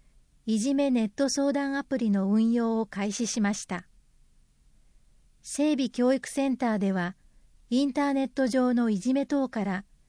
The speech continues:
児童生徒を守るために、専用サイト上で二十四時間三百六十五日、相談の受付ができる機能を備えたスマートフォン用アプリ、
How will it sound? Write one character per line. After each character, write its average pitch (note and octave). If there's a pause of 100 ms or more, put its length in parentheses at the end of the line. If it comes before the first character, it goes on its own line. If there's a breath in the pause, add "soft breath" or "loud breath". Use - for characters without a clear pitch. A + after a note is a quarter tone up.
(380)
児 C4
童 B3
生 C#4+
徒 A#3+
を G3+
守 G3+
る B3
た G#3+
め G3+
に、 F3+ (580)
専 C#4+
用 C#4
サ C4+
イ B3+
ト B3+
上 A#3
で G#3+ (340)
二 C4+
十 B3+
四 G3+
時 G#3+
間 F3 (120)
三 C#4+
百 B3
六 G3+
十 B3+
五 B3
日、 G3+ (540)
相 C4
談 C4+
の C4
受 A3
付 C4
が B3+
で B3
き C#4+
る B3+
機 -
能 C4
を G#3
備 G#3+
え G#3
た F3+ (640)
ス -
マ C4+
ー -
ト C4+
フ B3+
ォ B3+
ン C4
用 B3+
ア B3
プ A#3
リ、 F#3+